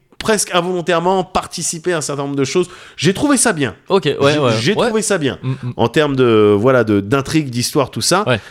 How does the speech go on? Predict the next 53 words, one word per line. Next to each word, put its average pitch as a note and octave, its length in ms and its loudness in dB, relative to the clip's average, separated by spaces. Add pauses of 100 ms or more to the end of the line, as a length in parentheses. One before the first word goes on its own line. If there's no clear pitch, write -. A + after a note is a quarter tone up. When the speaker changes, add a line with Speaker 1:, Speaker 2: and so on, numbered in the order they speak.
(180)
Speaker 1:
Donc D3 340 0
l'histoire, F3+ 400 0
c'était, C#3+ 380 2
euh, A2+ 260 4 (140)
pour F3+ 140 2
l'instant, A3 360 -2
c'est F3 160 -2
cool, A2 220 -6
hein. D#2 160 -12
Là, C#3 160 4
j'en C3 120 -4
suis, A2+ 320 -6
j'en G#2+ 140 -6
suis - 180 -4
assez A#2 200 0
loin. B2+ 220 0
Speaker 2:
T'en F#3 180 2
es E3 60 4
assez D#3 220 0
loin, A#3+ 160 2
ouais, C#3+ 120 2
quand - 100 0
même. A#2+ 80 4
Speaker 1:
Ouais, G2+ 160 0
là, A#2+ 160 2
j'en, A#2 220 -4
je - 160 -10
pense F3 280 0
que C3 140 2
j'en, G#2+ 280 -2
j'en G#2 180 -2
suis - 220 -4
au A2+ 100 0
passage A#2 520 0
où, G#2+ 140 -2 (400)
vas-y, A2 260 0
maintenant, A2 300 0
je G#2 120 -2
vais F2+ 60 -8
pouvoir F#2+ 260 -10
faire G#2 300 -10
tous C3+ 200 -10
les F#2 120 -10
gros F#2+ 280 -6
trucs, - 280 -8
les G2 120 -8
quêtes A2 160 -4
Speaker 2:
Avant C3 260 -2
Speaker 1:
annexes. B2+ 200 0
Speaker 2:
d'aller, C3 200 4
euh, A2 200 2
Speaker 1:
Avant - 40 -4
d'aller C3+ 80 -2